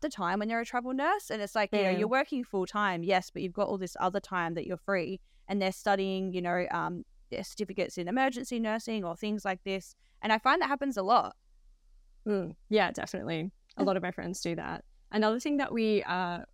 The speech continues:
Speaker 2: or, uh, quite a few of my friends started doing was, like, bringing something to make the space feel like your own and feel like home. I think that's really important for me. So, like,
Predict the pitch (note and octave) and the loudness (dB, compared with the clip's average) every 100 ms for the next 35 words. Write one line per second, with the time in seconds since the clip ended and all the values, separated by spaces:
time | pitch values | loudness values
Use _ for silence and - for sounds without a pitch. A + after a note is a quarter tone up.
0 | _ _ _ - A3 - G#3 - A3 A#3+ | _ _ _ 2 2 2 -2 0 0 4
1 | G#3 G3 F#3+ F3+ - F3+ F3 F3+ F3 F3 | 2 2 0 -2 -2 -2 0 -2 -2 -4
2 | F3+ - - _ _ - G#3 G#3+ G#3+ A#3 | -4 -6 -10 _ _ -2 2 2 2 0
3 | B3+ A3+ F#3 F3 - G3 - F3 - - | 0 0 0 0 -2 -4 -4 -4 -4 -4
4 | F3 E3+ D#3+ - F3+ F3 E3+ G#3 B3+ G#3 | -2 -2 -4 -4 -4 -2 -2 0 0 0
5 | F#3 E3+ - - E3 A#3 D4 F#3+ F3+ F3 | -2 -4 -8 -8 -6 -6 -4 -4 -2 -2
6 | - - E3+ E3 F3 - - - F3 E3+ | -2 -2 -2 -2 -4 -6 -10 -6 -4 -4
7 | E3 - E3+ E3 - | -4 -4 -4 -4 -8